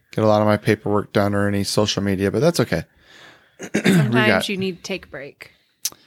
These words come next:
Speaker 1: We'll have plenty of time the next couple days to
Speaker 2: Yep.
Speaker 1: fill it all out and everything, so. Um, what else is
Speaker 2: What wines have you brought in? Like, anything new on the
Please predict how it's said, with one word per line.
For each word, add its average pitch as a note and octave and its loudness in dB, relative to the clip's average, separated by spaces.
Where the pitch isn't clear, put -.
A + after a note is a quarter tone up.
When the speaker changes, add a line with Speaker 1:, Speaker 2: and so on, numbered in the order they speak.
Speaker 1:
We'll C#3+ 4
have G#2+ 2
plenty F#2+ 0
of F#2+ -2
time F#2 -2
the F2 -4
next F2 -6
couple - -4
days E2+ 2
to F2 0
Speaker 2:
Yep. B3+ -12
Speaker 1:
fill G#2+ 4
it F#2 2
all F2 4
out E2+ 0
and F#2 -2
everything, F2+ -2
so. F#2+ 0
Um, C#3+ 4
what A#2+ -2
else B3 -2
is - -6
Speaker 2:
What A#3+ 0
wines B3 0
have A3 -2
you G#3+ 0
brought F#3+ 2
in? F3 2
Like, F#3 -2
anything G3 -4
new G3 0
on G3 0
the F#3+ 0